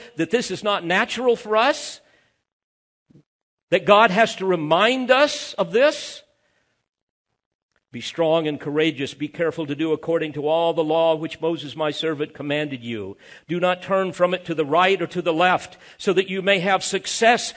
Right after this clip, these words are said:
wherever you go. This book of the law shall not depart from your mouth, but you shall meditate on it day and night,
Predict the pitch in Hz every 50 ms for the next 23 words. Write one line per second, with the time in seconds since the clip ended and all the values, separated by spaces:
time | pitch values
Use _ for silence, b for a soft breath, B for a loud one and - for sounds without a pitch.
0 | B B B 208 214 196 233 262 240 269 240 196 208 208 196 147 170 165 147 117
1 | 107 107 - - b b b b b b 185 202 - - 147 165 269 269 269 214
2 | 165 190 180 180 190 190 185 180 170 - 180 160 147 151 160 185 208 - 175 170
3 | - - 190 180 175 175 - 156 151 160 151 131 131 143 143 151 151 127 131 -
4 | - B B B B B 160 175 151 180 185 - - 165 160 160 156 180 175 170
5 | 165 - 170 165 160 160 160 156 151 - - 120 160 156 165 165 151 143 135 135
6 | 135 131 127 120 117 - -